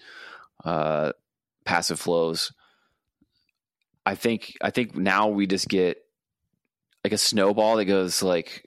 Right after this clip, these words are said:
down the mountain and then goes up the mountain and then back. And it's gonna take something to, like,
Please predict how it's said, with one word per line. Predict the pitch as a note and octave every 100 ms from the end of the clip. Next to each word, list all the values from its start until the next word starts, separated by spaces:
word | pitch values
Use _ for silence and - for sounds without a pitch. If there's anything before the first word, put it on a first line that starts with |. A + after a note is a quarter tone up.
| -
down | E2 E2+
the | F#2
mountain | F#2 F2+ G2+ G2
and | F2+
then | F2 F2 - -
goes | F2+ E2 - -
up | - -
the | E2
mountain | D#2+ D2+ D#2+ D#2 D#2 -
and | D#2 E2+
then | D#2
back. | D#2+ D2 - - _ _ _ _ _ _ _ _ _ -
And | F#2+
it's | F#2
gonna | A#2 G#2+
take | A2 -
something | G#2 F#2+ F#2
to, | G2 E2
like, | D#2+